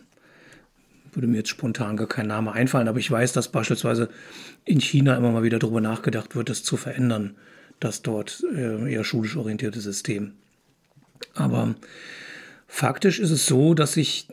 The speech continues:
Bildungssysteme und damit natürlich auch Berufsbildungssysteme in den einzelnen Ländern dieser Erde einfach aus der Geschichte heraus entwickeln.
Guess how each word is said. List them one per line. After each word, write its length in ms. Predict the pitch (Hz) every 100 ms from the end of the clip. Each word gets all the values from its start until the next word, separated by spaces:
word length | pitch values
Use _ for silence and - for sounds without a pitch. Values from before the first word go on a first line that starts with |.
| -
Bildungssysteme 1080 | 147 135 117 127 156 165 156 135 - 151 156
und 160 | 147 135
damit 200 | 135 135
natürlich 280 | 135 139
auch 120 | 147 135
Berufsbildungssysteme 1040 | 135 117 120 - 156 131 131 - 135 131
in 140 | 143 139
den 120 | 135
einzelnen 380 | 123 131 127 113
Ländern 220 | 117 120
dieser 180 | 120 123
Erde 240 | 120 135
einfach 320 | 117 120 131
aus 140 | 127 -
der 100 | 123
Geschichte 380 | 120 131 -
heraus 260 | 120 117 123
entwickeln. 460 | 139 120 117 -